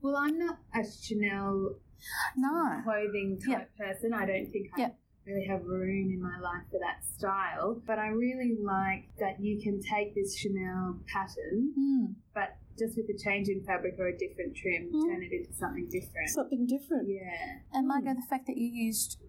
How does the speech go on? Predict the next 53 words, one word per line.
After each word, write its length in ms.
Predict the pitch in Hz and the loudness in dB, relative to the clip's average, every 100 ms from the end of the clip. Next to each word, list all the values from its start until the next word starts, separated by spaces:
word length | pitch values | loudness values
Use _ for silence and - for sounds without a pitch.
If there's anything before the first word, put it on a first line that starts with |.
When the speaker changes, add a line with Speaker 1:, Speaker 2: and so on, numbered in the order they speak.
| - | -2
Speaker 2:
the 80 | 226 | 0
silk 280 | - 269 - | 2 0 0
scarf 380 | - 226 226 - - | 0 2 0 -4 -4
as 180 | 214 214 | -2 0
the 60 | |
lining 460 | 214 214 226 208 190 - | 2 2 4 2 -2 0
for 100 | 226 | 2
your 480 | 208 196 185 - - - - - | 4 4 2 0 -6 -20 -20 -8
first 360 | - 254 302 - | 0 0 0 -2
jacket 440 | - - - - - - - - | -4 -4 -6 -6 -8 -20 -16 -2
and 260 | 214 208 - | -2 -2 -8
the 220 | 220 214 226 | -8 -4 0
whole, 400 | 220 190 - - - | 0 0 -6 -10 0
you 180 | 247 | 2
Speaker 1:
Big 80 | 202 | 2
Speaker 2:
know, 60 | 196 208 | 2 2
Speaker 1:
reveal. 160 | 208 226 | 2 2
Speaker 2:
flashing 380 | 247 262 302 233 | 2 0 0 2
it 20 | |
Speaker 3:
It's, 40 | 208 | 2
Speaker 2:
out. 60 | 240 | 2
Speaker 3:
it's 220 | 277 - | 0 0
Speaker 2:
The 60 | 277 | 0
Speaker 3:
the 60 | 240 | 0
Speaker 2:
big 100 | 240 | 2
Speaker 3:
real 240 | 247 233 | 4 2
leave 260 | 220 220 220 | 0 -2 0
on 140 | 202 | 0
the 60 | 180 | 0
back 220 | 180 190 | 0 -2
of 140 | 180 - | -4 -4
the 80 | |
chair 340 | 175 - 180 175 | -4 0 0 0
inside 440 | 190 - 180 175 | 0 0 2 2
out 240 | - 679 740 762 | 2 2 4 4
Speaker 2:
Yeah. 60 | 415 | 4
Speaker 3:
thing. 220 | 233 277 - _ - 233 | 2 -2 -8 _ -8 0
And 160 | 233 | 2
I 80 | 220 | 2
was 180 | 208 208 | 2 2
able 240 | 196 196 | 0 -2
to 140 | 185 180 | -4 -2
use 260 | 185 175 | 0 0
plain 420 | - 214 202 190 | -2 0 2 2
black 380 | 185 175 165 - | 2 0 0 -6
for 160 | - 185 | -6 -2
the 280 | 180 165 160 | 0 -2 -2
sleeves 800 | - - - 208 175 160 185 - | -2 0 2 2 2 2 0 0
and 220 | - 349 | 0 2
then 80 | 233 | 2
Speaker 2:
Yeah. 80 | 202 | 2
Speaker 3:
the 80 | 180 | 2
little 280 | 185 185 | 2 0